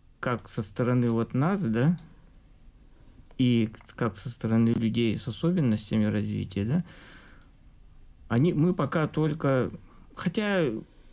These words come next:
и те, и те существовали, естественно, всегда. Очень давно, ну, с момента, так скажем так, зарождения человечества, наверное, да. И только щас мы начинаем приглядываться друг к другу,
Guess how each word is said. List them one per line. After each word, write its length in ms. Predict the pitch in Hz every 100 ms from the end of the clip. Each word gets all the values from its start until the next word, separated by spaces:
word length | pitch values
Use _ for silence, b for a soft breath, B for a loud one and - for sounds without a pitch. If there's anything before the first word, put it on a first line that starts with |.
| - - - b b b b b b - -
и 120 | 156
те, 260 | - 196 202
и 100 | 165
те 180 | - 180
существовали, 680 | - 135 - - 165 170
естественно, 540 | 147 - 147 - 131 123
всегда. 580 | - 127 120 113 92 - - - - - - - - -
Очень 360 | 131 131 - 110
давно, 300 | 107 98 101
ну, 60 | 120
с 120 | -
момента, 400 | 117 117 123 117 -
так 300 | - - -
скажем 380 | - 107 104 -
так, 180 | - 107 101
зарождения 600 | - 113 117 135 120 113
человечества, 640 | - 123 123 110 - 98
наверное, 460 | 101 101 104 101 107
да. 200 | 120 170 B B B B
И 80 | -
только 320 | - 196 185
щас 320 | 135 196 214
мы 120 | 160 160
начинаем 840 | 156 - 139 160 170 156 139 - - - - - - - -
приглядываться 760 | - 135 135 156 143 143 123 135
друг 320 | 127 131 139
к 40 | 139
другу, 500 | 156 180 233 135